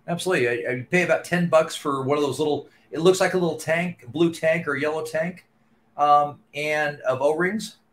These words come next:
They're about ten bucks, and I think you get about thirty in 'em. So definitely a value having a little thing of O-rings, because I can, I can't tell you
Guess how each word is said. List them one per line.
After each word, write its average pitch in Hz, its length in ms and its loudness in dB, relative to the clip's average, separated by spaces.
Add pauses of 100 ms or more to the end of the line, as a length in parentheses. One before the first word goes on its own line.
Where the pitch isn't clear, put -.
(200)
They're 127 80 -10
about 190 180 -2
ten 208 240 0
bucks, 160 260 2
and 135 80 0
I 127 40 0
think 175 180 -4
you 175 60 -6
get 175 100 2
about 156 300 -2
thirty 131 340 2
in 82 100 -6
'em. 80 120 -12
So 127 440 0 (800)
definitely 170 320 2
a 123 80 -4
value 143 420 2
having 151 300 -4
a 127 40 -4
little 147 180 0
thing 151 180 -2
of 107 60 -2
O-rings, 151 420 -2
because 135 260 -4
I 123 60 0
can, 117 160 -10 (180)
I - 60 -8
can't - 200 -8
tell 143 200 -2
you 143 420 -4